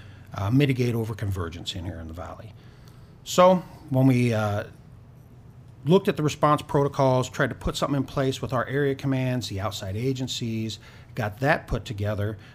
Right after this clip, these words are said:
then we started looking at the training and how we had to make the training the exact same throughout the valley. So when these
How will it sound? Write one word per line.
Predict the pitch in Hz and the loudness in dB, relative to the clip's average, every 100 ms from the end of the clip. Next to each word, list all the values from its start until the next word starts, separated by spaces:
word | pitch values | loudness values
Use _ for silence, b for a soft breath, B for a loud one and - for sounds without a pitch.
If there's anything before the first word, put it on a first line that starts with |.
| B | B
then | 110 | -6
we | 117 | -4
started | 120 101 | -2 -2
looking | 107 104 101 | -2 -4 -6
at | 101 | -8
the | |
training | - 123 110 92 95 - | -10 -6 -6 -6 -8 -6
and | 98 | -6
how | 110 110 | -4 -4
we | 104 104 | -4 -6
had | 101 131 120 104 | -6 -4 -4 -6
to | 113 | -6
make | 110 107 101 - - - - - | -6 -6 -10 -18 -20 -20 -20 -14
the | 110 | -12
training | 107 - 151 147 143 143 107 | -10 -4 0 2 2 0 -2
the | 110 | -6
exact | 98 101 127 127 | -4 0 0 -2
same | - 131 117 113 110 B B B | -4 -2 -2 -2 -4 B B B
throughout | - 110 120 135 131 | -8 -2 2 2 0
the | |
valley. | 104 117 117 127 139 156 - B B B B B - | -2 0 0 0 0 -2 -10 B B B B B -10
So | - - 113 | -4 0 0
when | 113 120 117 | 0 0 2
these | 143 147 135 | 2 2 0